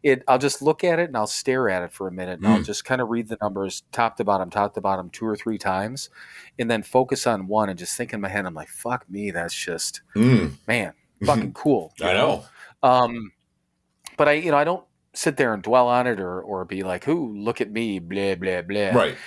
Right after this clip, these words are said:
Speaker 1: And I, I posted, uh, something the other day with the, um, the forty-seven hundred days,
Speaker 2: Mm-hmm.
Speaker 1: and I, un-, unlike other times, and I don't even know why, how it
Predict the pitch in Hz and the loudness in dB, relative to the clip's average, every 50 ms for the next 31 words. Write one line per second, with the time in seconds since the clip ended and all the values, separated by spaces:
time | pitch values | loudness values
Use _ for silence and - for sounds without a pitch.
0 | - - - - - 139 139 131 131 131 - 135 127 - - 190 196 185 - - | -16 -16 -8 -2 0 0 2 2 0 0 0 -2 0 2 2 2 2 2 2 0
1 | 156 131 117 123 113 107 107 - - 147 - 131 127 120 117 110 107 101 92 107 | 0 0 2 2 2 2 2 2 0 0 0 0 -2 -2 -2 -2 -2 -2 -2 -2
2 | 110 113 113 104 90 95 90 - - 104 98 92 92 90 87 87 87 _ _ _ | -2 -2 -2 -4 -6 -8 -10 -10 -10 -10 -8 -8 -8 -10 -12 -14 -16 _ _ _
3 | - 98 95 92 92 90 87 85 87 85 _ _ - - - - 127 120 110 101 | -8 -6 -6 -4 -4 -6 -6 -8 -12 -18 _ _ -10 -6 -2 2 2 2 2 2
4 | - 120 101 101 92 101 101 107 110 90 - 92 92 90 107 139 147 147 147 160 | 0 0 0 0 0 -2 -2 -2 -2 -4 -4 -4 0 2 4 6 6 6 4 2
5 | 165 147 - - - - _ - 131 127 127 123 120 117 - _ _ _ _ _ | 0 -4 -8 -14 -18 -10 _ -2 0 0 0 0 0 -2 -6 _ _ _ _ _
6 | _ _ _ - _ _ _ _ _ _ _ - 170 165 170 170 - 170 165 180 | _ _ _ -20 _ _ _ _ _ _ _ 4 4 4 4 4 4 4 4 6
7 | 196 196 180 160 - 143 135 131 123 113 - 110 98 95 95 95 - 110 110 120 | 6 6 6 6 6 4 4 4 4 2 2 0 0 0 -2 -4 -2 0 0 2
8 | 127 127 123 110 110 107 101 95 95 98 101 104 107 98 - 123 120 120 120 107 | 2 0 -2 -2 -2 -4 -4 -2 -2 -2 -2 -2 -4 -2 0 2 2 4 2 0
9 | 101 | 0